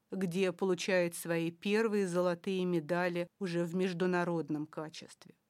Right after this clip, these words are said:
Выступает за добровольное спортивное общество "Буревестник", и в пятьдесят четвертом году на чемпионате мира по спортивной гимнастике в Риме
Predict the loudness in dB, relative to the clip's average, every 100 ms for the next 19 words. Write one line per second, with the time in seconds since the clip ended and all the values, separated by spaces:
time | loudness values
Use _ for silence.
0 | _ -4 -2 -2 2 2 2 -2 0 2
1 | 2 2 2 4 2 2 0 0 -2 -2
2 | -2 0 0 0 0 -2 -4 -8 -6 -6
3 | -2 -2 0 0 -2 2 0 0 -8 _
4 | _ 2 2 2 0 0 0 0 0 0
5 | -2 -2 0 4 4 4 0 2 2 4
6 | 6 6 4 0 2 2 4 2 0 0
7 | 2 2 2 0 -2 0 0 0 -4 -4
8 | -2 0 2 2 2 2 2 0 -6 -10
9 | -8 -4 0 4 6 4